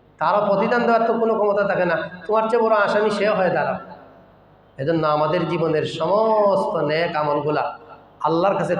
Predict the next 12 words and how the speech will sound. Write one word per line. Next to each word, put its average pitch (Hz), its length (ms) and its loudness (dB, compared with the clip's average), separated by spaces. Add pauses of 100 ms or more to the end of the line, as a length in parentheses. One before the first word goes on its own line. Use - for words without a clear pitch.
কবুল 151 240 -2
হওয়ার 143 200 -2
জন্য 143 340 -2 (360)
যে 139 260 -4
কতকটা 151 400 -2
শর্ত, 185 500 0 (380)
এর 143 120 -2
মধ্যে 143 200 0
প্রথম 180 380 -2
শর্ত 151 320 -6
হইল 139 240 -2
বিশুদ্ধ 139 420 -6